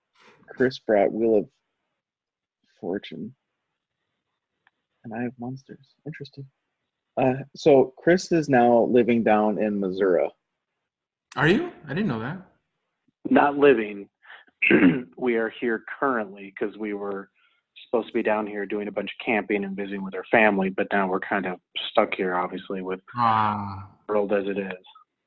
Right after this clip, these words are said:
Speaker 2: Right.
Speaker 1: So I keep bugging him, like, when he's gonna buy a game so he can have something to do down there.
Speaker 2: <laughs>
Speaker 3: Dude, I look every day.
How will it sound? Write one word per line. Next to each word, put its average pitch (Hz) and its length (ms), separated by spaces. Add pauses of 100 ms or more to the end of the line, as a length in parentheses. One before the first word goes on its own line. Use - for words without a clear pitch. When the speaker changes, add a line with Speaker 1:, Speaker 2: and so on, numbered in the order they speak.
(260)
Speaker 2:
Right. 104 320 (220)
Speaker 1:
So 135 480
I 135 60
keep 139 200
bugging 143 280
him, 120 100
like, 113 140
when 120 140
he's 127 100
gonna 113 180
buy 107 220
a 101 40
game 110 460
so - 140
he 123 120
can 117 120
have 107 180
something 90 280
to 104 80
do 104 60
down 87 220
there. 87 220 (300)
Speaker 2:
<laughs> 165 580
Speaker 3:
Dude, 110 180
I 110 80
look 110 240
every 107 260
day. 107 240